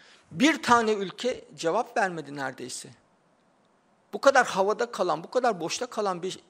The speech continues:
öneri, bu kadar ciddi bir öneri. Yani seni kim, Erdoğan'ı şöyle söyleyeyim, hangi Türk, dünyanın hangi coğrafyasında,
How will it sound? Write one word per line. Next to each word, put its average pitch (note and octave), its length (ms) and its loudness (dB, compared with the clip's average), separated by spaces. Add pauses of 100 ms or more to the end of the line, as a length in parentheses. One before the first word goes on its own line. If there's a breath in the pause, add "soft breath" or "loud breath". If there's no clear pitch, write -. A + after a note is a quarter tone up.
(120)
öneri, E3+ 420 -2 (240)
bu - 40 -20
kadar A3 260 2
ciddi G#3+ 380 -2
bir G#3 100 0
öneri. C#3 400 -6 (480 soft breath)
Yani C3+ 140 -2
seni A#3 280 0
kim, B3 280 -4
Erdoğan'ı A#3+ 480 6
şöyle D4+ 280 0
söyleyeyim, D3+ 380 -6 (680 loud breath)
hangi C4+ 580 2
Türk, G#3+ 300 -8
dünyanın A#3 320 4
hangi C4 360 2
coğrafyasında, F3 920 2